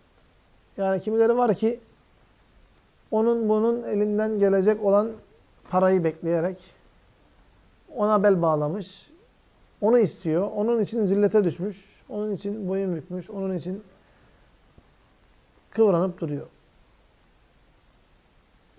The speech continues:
Kimisi de var ki yani gani yani kendini düşük, küçük düşürmüyor yani. "Allah hamdolsun." diyor.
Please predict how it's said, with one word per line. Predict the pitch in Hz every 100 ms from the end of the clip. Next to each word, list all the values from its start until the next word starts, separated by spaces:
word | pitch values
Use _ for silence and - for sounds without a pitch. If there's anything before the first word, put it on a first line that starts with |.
| _
Kimisi | 214 190
de | 214
var | 226 196
ki | 226 254 - _ _ _ _ _ _ _ _ _ -
yani | 147 143
gani | 165 214
yani | 180 143
kendini | 151 175 190
düşük, | 185 185 - - -
küçük | - -
düşürmüyor | 143 196 185 139 123
yani. | 135
"Allah | 160 175 170
hamdolsun." | 190 165 123 -
diyor. | 139